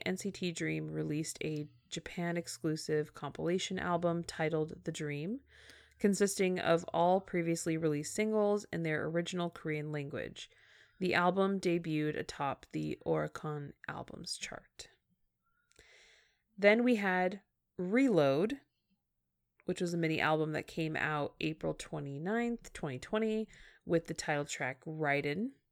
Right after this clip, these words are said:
S M announced that N C T Dream would release their fourth Korean E P, Reload, with the current six members, Rejun, Jeno, Haechan, Jaemin, Chungla, and Jisung, to mark a new change in their concept.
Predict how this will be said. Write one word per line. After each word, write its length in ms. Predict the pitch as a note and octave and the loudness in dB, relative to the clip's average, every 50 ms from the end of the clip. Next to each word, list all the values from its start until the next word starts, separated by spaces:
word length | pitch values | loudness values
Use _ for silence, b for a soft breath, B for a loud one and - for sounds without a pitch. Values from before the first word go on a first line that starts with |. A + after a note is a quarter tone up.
| _ b b b b b b b b b b b b | _ b b b b b b b b b b b b
S 220 | - G#3+ A3 - B3+ | 6 6 6 8 4
M 140 | B3 A#3+ B3 | 4 6 6
announced 400 | A3 G3+ F#3 F#3+ G3 F#3+ - - | 4 6 4 4 2 -2 -2 0
that 140 | F3 - | 2 2
N 120 | - F3 F3+ | 2 0 0
C 160 | - - F#3+ | -2 -6 -6
T 180 | - - F#3+ F3+ | -4 -2 -4 -2
Dream 300 | - F3 E3 E3 E3 E3+ | 0 0 0 2 2 2
would 140 | E3 D#3+ | 0 0
release 360 | D#3 D#3+ D#3 D#3 D3+ E3 D#3+ - | 2 2 2 2 0 -2 -4 -2
their 180 | - D#3 D3+ | 0 0 -2
fourth 420 | D#3 - - A#3 A#3+ C4 B3+ - - | 0 2 4 6 6 6 4 0 -12
Korean 420 | - - F3 F3 E3+ E3+ E3 E3 | -6 -4 -2 0 0 0 -2 -2
E 180 | - - E3 E3 | -2 -4 -4 -4
P, 340 | - - - D#3+ D#3 D3+ | -6 -4 -4 -2 -2 -2
Reload, 640 | D#3 D#3+ D#3+ D#3 F3 F3 D#3+ D3 C#3 C3+ C3+ C#3+ D3 b b b b b b b b | -2 -2 -2 0 0 2 2 2 2 2 0 -2 -6 b b b b b b b b
with 140 | - D#3+ - | -2 0 0
the 60 | E3 | 0
current 380 | - - - G3+ G3+ G#3 - - | -2 0 2 2 2 2 0 -2
six 360 | - - G3 G3 F#3+ - - | -2 0 0 0 -2 -2 -2
members, 580 | F3+ D#3+ D#3+ D#3 D#3 D#3 D#3+ E3 F3+ - - - _ - | -2 -2 0 0 2 4 4 4 2 0 -8 -14 _ -2
Rejun, 520 | E3+ E3+ E3+ E3 - E3+ E3 E3 E3 E3+ | 2 2 2 2 0 -2 -2 0 -2 -2
Jeno, 460 | D#3+ - D#3 D3+ D#3 D3+ D3 D3+ D3+ D#3 | -2 -2 -2 -2 -2 -2 -2 -4 -4 -4
Haechan, 640 | - E3 D#3 D3+ - - D3+ D3 D3 C#3+ D3 D#3 | -2 -2 -2 -2 -2 -4 -2 -2 -2 -4 -6 -6
Jaemin, 440 | - D3+ D3 D3 D3 D3 C#3 C#3 D3+ | -4 -4 -4 -2 -2 -4 -4 -6 -6
Chungla, 580 | - - G3 G3+ G#3 G#3 G3+ G3+ G3 G3 G3 - | -6 -4 -2 -2 0 0 0 0 0 0 -2 -2
and 140 | - E3 D#3+ | -4 -6 -6
Jisung, 520 | - C#3+ D3+ - - D#3 D3 D3 D3+ D#3 | -6 -6 -6 -4 -4 -4 -4 -4 -6 -8
to 260 | - - D#3+ D#3+ D#3 - _ _ _ _ _ _ - | -8 -8 -8 -10 -10 -12 _ _ _ _ _ _ -10
mark 440 | F3 E3 E3 E3 E3 E3 E3 _ - - | -6 -2 2 4 2 2 2 _ -6 -4
a 200 | E3 E3 D#3+ D#3+ | -2 0 0 0
new 300 | D#3+ D#3 D#3+ D#3 D#3+ E3 | 0 0 0 0 0 0
change 520 | - - - - D#3+ D#3 D3+ D3 D3+ D#3+ | -2 -6 -8 -6 -6 -6 -4 -6 -6 -6
in 140 | - - D3+ | -8 -8 -6
their 120 | D3 C#3 C#3 | -6 -6 -8
concept. 840 | _ - - D3+ C#3+ C#3 D#3 - - - - - - _ - - | _ -14 -12 -12 -12 -10 -8 -8 -6 -6 -6 -8 -8 _ -20 -20